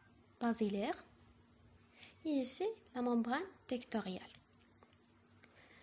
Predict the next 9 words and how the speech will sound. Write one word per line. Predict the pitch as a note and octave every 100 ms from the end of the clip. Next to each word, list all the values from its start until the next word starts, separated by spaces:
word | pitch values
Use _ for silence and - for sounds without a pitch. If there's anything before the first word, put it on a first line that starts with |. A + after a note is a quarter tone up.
| - -
Sur | - G#4 G4+
la | F#4
membrane | E4 D#4 B3+ B3 B3
basilaire | A#3 A#3 G#3 G3+ G#3 E4 - - - - - - - - - - - - - - - - -
se | - E4
situe | - E4 - G#4
l'organe | D4+ B3 E4 F#4+
de | C4+
Corti. | B3+ A#3 - - G#3